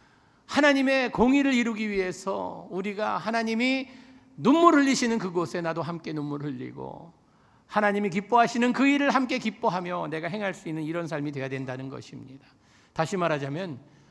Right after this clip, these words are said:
말씀대로 살아야 된다는 것이에요. 그리고 하나님의 명품은요, 마음의 진실을 말합니다.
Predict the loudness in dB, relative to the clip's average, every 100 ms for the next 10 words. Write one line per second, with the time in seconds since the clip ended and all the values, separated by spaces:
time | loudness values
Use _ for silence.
0 | _ -4 -4 -4 -6 -4 -2 -2 -4 -6
1 | -6 -4 -6 -8 -8 -10 -14 -16 -18 -20
2 | -20 -20 -20 _ _ _ _ _ _ _
3 | _ _ _ _ _ _ _ -8 -4 -2
4 | -2 -2 -2 -2 -6 -6 -6 -4 -6 -10
5 | -18 _ _ _ _ _ _ _ -4 -2
6 | 0 -2 -2 -4 -4 -4 -2 -4 -6 -8
7 | -8 -8